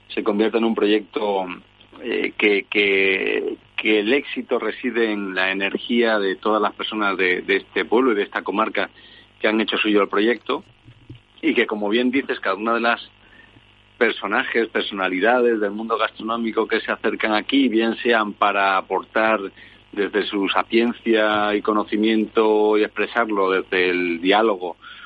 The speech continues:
o bien a cocinar en sus restaurantes o en los diferentes talleres o stands o puestos de restaurantes, pues al final hay un sentimiento de pertenencia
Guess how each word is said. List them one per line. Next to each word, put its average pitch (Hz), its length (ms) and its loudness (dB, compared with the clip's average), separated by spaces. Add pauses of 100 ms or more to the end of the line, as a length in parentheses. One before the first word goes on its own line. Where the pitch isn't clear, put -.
(160)
o 104 320 2
bien 117 220 2
a 110 80 -2
cocinar 120 600 -2
en 110 120 -4
sus 101 180 -8
restaurantes 107 720 -2
o 95 100 -2
en 92 100 -4
los 90 300 -2
diferentes 95 840 -2
talleres 110 760 2
o 90 140 -2
stands 110 520 -2 (540)
o 87 120 -4
puestos 120 640 0
de 110 200 2
restaurantes, 107 540 -2
pues 98 220 -4 (460)
al - 80 -16
final 110 160 0
hay 120 40 2
un 120 80 0
sentimiento 117 420 0
de 107 60 2
pertenencia 113 640 0